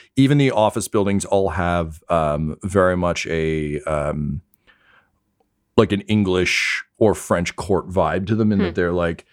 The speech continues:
Speaker 1: they're very fancy buildings, um, but, like, wide and deep, but not high.
Speaker 2: Okay.
Speaker 1: Um, to give that kind of pastoral vibe.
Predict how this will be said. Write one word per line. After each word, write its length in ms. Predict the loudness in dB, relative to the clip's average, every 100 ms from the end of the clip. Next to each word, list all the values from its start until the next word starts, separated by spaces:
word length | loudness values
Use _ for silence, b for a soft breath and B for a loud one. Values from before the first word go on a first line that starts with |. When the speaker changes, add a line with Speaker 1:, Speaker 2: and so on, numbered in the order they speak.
| b _
Speaker 1:
they're 100 | 4
very 240 | 4 2
fancy 460 | 0 -4 -2 -2 -4
buildings, 720 | -2 -2 -2 -2 -2 -2 -4 0
um, 600 | 2 2 0 -2 -4 -2
but, 260 | 2 0 0
like, 340 | -4 2 2
wide 680 | 2 2 4 4 2 -4 -10 -10
and 240 | -8 -8
deep, 300 | -4 -4 -4 -10 _
but 120 | -2
not 220 | 0 -2 -4
high. 420 | -6 -6 -8 -14 _ B B B B
Speaker 2:
Okay. 160 | -4 2
Speaker 1:
Um, 520 | 4 4 2 0 -2 -2
to 120 | 0
give 160 | 2 4
that 160 | 2
kind 180 | 0 -2
of 80 | 0
pastoral 580 | 0 -2 -2 0 0 -2
vibe. 400 | -4 -4 -4